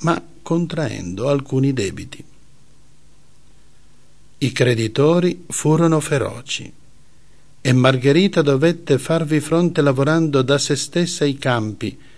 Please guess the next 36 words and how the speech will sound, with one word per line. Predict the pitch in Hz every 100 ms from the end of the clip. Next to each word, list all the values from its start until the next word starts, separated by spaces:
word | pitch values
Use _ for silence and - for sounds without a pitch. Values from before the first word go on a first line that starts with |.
| - - - - -
e | - 117
giungendo | 120 120 113 143 180 180 160
fino | 127 170 180
ad | 147 165
ammazzare | 175 151 135 151 151 143
le | 135
bestie | 127 135 131 -
della | 117 113 101
stalla | - 120 117 123 123 135 - - - - -
per | 135 120
poter | 131 120 156 151
sfamare | - 135 123 117 120 117
i |
propri | 110 120 110 - 104
cari. | - 98 95 101 - - - - - - - - - - - -
Dovettero | 156 143 135 135 131
abbandonare | 123 127 123 123 113 113 113
la | 110
casa | - 107 107 110
della | - 113 107
masseria | 104 98 - 107 104 98 - - - - - - -
e | - 143
ridursi | 160 156 220 202 175
a |
vivere | 165 156 123 120 123
in | 131
quello | 135 202 202 180
che | 175
era | 175
stato | 170 - 127 107 123
capanno | - 143 170 170 165
per | 151 143
attrezzi | 131 123 107 - - 104
di | - 135
loro | 120 120 120
proprietà. | 123 120 - 123 120 117 -